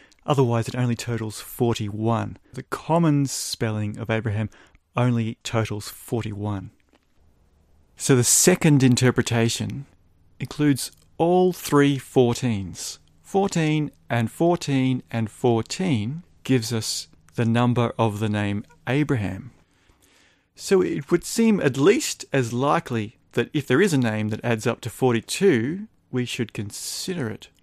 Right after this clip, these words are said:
Now, does this make the first interpretation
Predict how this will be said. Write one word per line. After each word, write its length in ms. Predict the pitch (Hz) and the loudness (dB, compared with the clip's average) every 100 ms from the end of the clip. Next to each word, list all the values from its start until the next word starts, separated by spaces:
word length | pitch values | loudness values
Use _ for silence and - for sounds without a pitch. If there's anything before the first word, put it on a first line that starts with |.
| _ _ _ _ | _ _ _ _
Now, 120 | 147 | -4
does 160 | 139 131 | -4 -4
this 180 | - 160 | -4 -2
make 180 | 143 | -2
the 80 | - | -2
first 760 | - - 160 190 196 - - - _ _ _ | -10 0 2 4 2 -4 -12 -18 _ _ _
interpretation 1000 | 131 - 127 123 120 113 120 110 107 | -2 0 0 0 0 2 0 0 -4